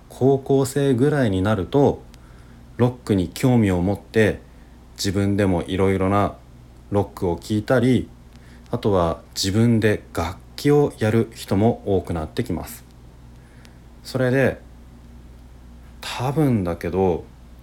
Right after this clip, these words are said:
俺の周りの人だと、初めてライブを楽しむ、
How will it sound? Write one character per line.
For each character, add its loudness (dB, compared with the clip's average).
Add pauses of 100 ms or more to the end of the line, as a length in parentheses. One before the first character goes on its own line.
(1000)
俺 0
の 0
周 2
り 2
の 2
人 -4
だ -4
と、 2 (960)
初 -2
め 4
て -4 (240)
ラ -2
イ 0
ブ 0
を 0
楽 -4
し -6
む、 -6